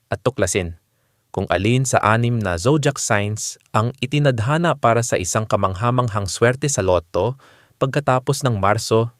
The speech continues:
diecinueve. Ang papel ng galaw ng mga planeta sa swerte sa loto. Naisip mo na ba kung bakit may mga taong tila natural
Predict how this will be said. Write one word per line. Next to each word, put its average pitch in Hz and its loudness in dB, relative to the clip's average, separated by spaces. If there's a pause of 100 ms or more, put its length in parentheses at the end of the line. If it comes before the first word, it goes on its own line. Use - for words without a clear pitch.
(100)
diecinueve. 87 -2 (1160)
Ang 160 2
papel 180 2
ng 196 2
galaw 120 6
ng 110 2
mga 92 0
planeta 87 0
sa - -4
swerte 110 0
sa 95 -2
loto. 80 0 (960)
Naisip 214 0
mo 165 0
na 123 4
ba 90 0 (200)
kung 151 0
bakit 175 4
may 175 2
mga 139 2
taong 107 2
tila 139 0
natural 92 0